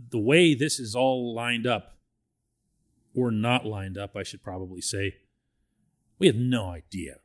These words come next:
when the N H L is coming back. I mean, they can start distributing these vaccines and hopefully people will take them and,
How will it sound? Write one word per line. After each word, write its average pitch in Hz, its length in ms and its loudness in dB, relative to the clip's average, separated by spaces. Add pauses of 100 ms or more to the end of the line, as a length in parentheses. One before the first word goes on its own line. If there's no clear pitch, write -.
(100)
when 95 160 -6
the 90 100 -8
N 82 120 -12
H 82 200 -12
L 78 140 -18
is 76 80 -18
coming 82 300 -12
back. 76 280 -16
I - 40 -12
mean, 98 100 -4
they 147 120 8
can 127 120 -2
start - 460 -4 (240)
distributing 113 560 2
these 90 180 -8
vaccines 113 720 -4
and 90 100 -8
hopefully 107 380 -6
people 104 340 -4
will 82 100 -18
take - 300 0
them 120 280 0
and, 80 140 -10